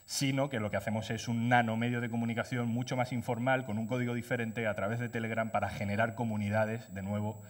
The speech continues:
especializadas, ¿no? ¿Y aquí qué hacemos? Mandar notas de audio desde la redacción, donde decimos, "Bueno, estamos trabajando en esto, hemos sacado esta noticia". Eh, las notas de audio, lo más valorado del canal de Telegram, muy sorprendentemente también, entonces las hacemos casi todos los días.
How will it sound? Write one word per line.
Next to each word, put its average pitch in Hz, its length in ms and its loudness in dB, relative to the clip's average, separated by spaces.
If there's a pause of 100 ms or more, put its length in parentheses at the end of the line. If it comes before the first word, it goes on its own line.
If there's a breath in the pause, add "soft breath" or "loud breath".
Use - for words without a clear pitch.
(300 loud breath)
especializadas, 92 880 -2
¿no? - 60 -14 (380 loud breath)
¿Y 110 80 0
aquí 113 180 2
qué 139 100 4
hacemos? 135 320 4
Mandar 110 320 4
notas 110 280 0
de 127 100 4
audio 123 280 2
desde 117 160 0
la 117 100 4
redacción, 147 600 0
donde 110 180 -2
decimos, 110 240 -4
"Bueno, 143 160 -4
estamos 117 200 -4
trabajando 110 380 -2
en 151 60 0
esto, 156 320 -2
hemos 127 180 -2
sacado 107 220 -2
esta 104 140 -6
noticia". 127 600 -2 (460 loud breath)
Eh, 87 360 -2 (120)
las 82 120 -4
notas 85 220 -6
de 92 80 -4
audio, 110 440 -2
lo 95 120 -6
más 85 120 -2
valorado 87 340 -2
del 90 80 -6
canal 90 220 -2
de 95 100 -6
Telegram, 110 360 -2
muy 95 180 -6
sorprendentemente 92 640 -6
también, 104 340 -2
entonces 92 220 -8
las 87 100 -2
hacemos 90 260 -8
casi 95 200 -10
todos 90 200 -8
los 107 120 -4
días. 156 380 2